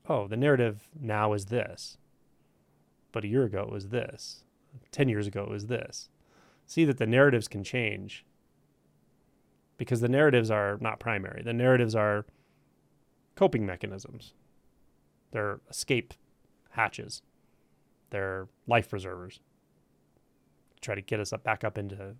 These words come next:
to some kind of conceptualization. So just noticing the narratives really don't directly relate in the way they seem to. They're more like just convenient things to grab onto to try to sort of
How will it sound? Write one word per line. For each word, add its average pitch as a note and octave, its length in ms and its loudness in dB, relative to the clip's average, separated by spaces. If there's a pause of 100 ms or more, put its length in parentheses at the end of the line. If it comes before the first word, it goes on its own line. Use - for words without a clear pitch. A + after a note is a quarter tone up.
(100)
to A#2 100 -12
some B2 200 -2
kind G#2 200 -6
of - 80 -14
conceptualization. G2+ 960 -6 (580)
So C#3 140 0
just D3+ 180 0
noticing C#3 360 6
the A#2 100 4
narratives A#2 520 4
really G#2+ 280 2
don't G#2 400 -2 (880)
directly A2 460 -2
relate G#2 360 -2
in A2 100 -8
the G#2+ 60 -8
way G2+ 140 -4
they G2 100 -8
seem A2+ 280 -6
to. C3+ 340 -4 (1000)
They're A#2+ 120 4
more A#2 180 6
like A2 160 2
just G#2+ 160 -8
convenient G#2 800 -4 (1800)
things A#2+ 200 0
to A2 80 -4
grab F#2+ 200 0
onto F#2+ 380 -8 (280)
to A#2+ 80 -10
try A2+ 140 2
to G2 120 -4
sort G#2 240 -4
of G2 220 -8